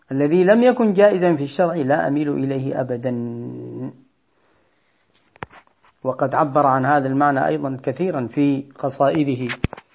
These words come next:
رضي الله تعالى عنه. قال مثلًا في إحدى قصائده: "إذا سار خير الناس سرت وراءه، وإن حل يومًا فالمسير بعيد".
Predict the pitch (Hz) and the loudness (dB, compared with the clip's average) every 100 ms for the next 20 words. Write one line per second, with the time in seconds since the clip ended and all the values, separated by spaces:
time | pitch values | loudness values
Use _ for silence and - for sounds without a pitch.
0 | _ 131 135 139 135 135 143 131 131 123 | _ -6 -4 0 0 4 4 4 2 4
1 | 139 135 131 117 143 131 123 - _ _ | 4 4 4 2 0 -2 -8 -16 _ _
2 | _ _ _ _ _ _ _ _ _ _ | _ _ _ _ _ _ _ _ _ _
3 | _ _ 143 147 139 139 135 135 151 147 | _ _ 2 4 4 2 2 2 2 2
4 | 147 151 143 135 143 - 139 139 - 127 | 2 0 0 -4 -2 -4 0 0 2 -2
5 | 139 131 180 170 165 202 - _ _ - | 2 2 2 0 0 -2 -10 _ _ -12
6 | 127 135 127 170 160 156 143 - - _ | -2 0 2 6 8 8 6 2 -14 _
7 | _ _ _ - 156 156 139 139 151 151 | _ _ _ 2 4 6 4 4 4 2
8 | 147 131 165 139 143 139 135 156 147 143 | 0 -2 -2 0 0 2 6 6 6 4
9 | 135 170 - _ _ _ _ 131 135 131 | 2 -2 -6 _ _ _ _ -6 -4 0
10 | 165 156 147 151 160 160 151 151 143 147 | 2 4 6 4 4 4 2 2 2 2
11 | 147 175 170 165 175 196 160 | 2 2 4 2 2 -2 -4